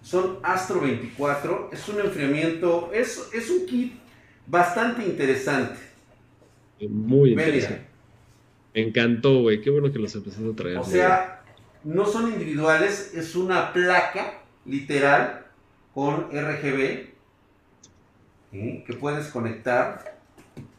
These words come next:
Speaker 1: a tu motherboard. De hecho, déjame ver si ahorita lo, lo podemos
Speaker 2: ¿Qué opinas
Speaker 1: hacer.
Speaker 2: de la webcam Game Factor W G cuatrocientos?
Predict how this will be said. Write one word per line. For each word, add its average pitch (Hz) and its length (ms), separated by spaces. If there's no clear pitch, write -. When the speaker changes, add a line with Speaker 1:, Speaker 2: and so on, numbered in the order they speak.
Speaker 1:
a 113 320
tu 120 120
motherboard. 135 880
De 127 240
hecho, 151 360
déjame 123 280
ver 135 180
si 131 120
ahorita 123 300
lo, 92 380
lo 110 440
podemos 131 460
Speaker 2:
¿Qué - 100
opinas 170 340
Speaker 1:
hacer. - 80
Speaker 2:
de 139 80
la 131 120
webcam 147 640
Game 143 240
Factor 143 440
W 120 400
G 135 240
cuatrocientos? 110 920